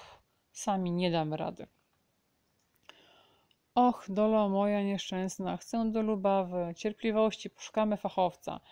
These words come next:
Przyznaj się, zęby sorowałeś rzadko. Jesteśmy na miejscu.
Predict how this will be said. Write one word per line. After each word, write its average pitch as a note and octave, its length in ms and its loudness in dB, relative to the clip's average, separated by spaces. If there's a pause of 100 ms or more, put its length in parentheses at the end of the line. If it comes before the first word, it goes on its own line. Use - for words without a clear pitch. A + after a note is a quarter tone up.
(200)
Przyznaj G3 500 0
się, D#3 260 -6 (280)
zęby G#3+ 320 2
sorowałeś G#3+ 580 4
rzadko. F3+ 460 4 (2000)
Jesteśmy G#3+ 340 -2
na G3 120 2
miejscu. F#3 680 -4